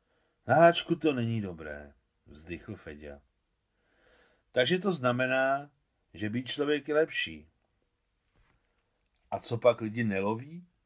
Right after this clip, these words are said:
zabručel Adam. Ale skrz šum rozbíjejících se vln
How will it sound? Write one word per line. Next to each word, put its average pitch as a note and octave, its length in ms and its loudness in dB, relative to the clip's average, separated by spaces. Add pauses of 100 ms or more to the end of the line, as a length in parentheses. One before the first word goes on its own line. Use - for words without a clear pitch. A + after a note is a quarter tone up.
(380)
zabručel G#2+ 640 -2
Adam. F#2+ 520 -12 (800)
Ale C3+ 220 4
skrz - 320 -4
šum D#3 340 0
rozbíjejících A#2+ 760 -6
se - 180 -8
vln A2 540 -10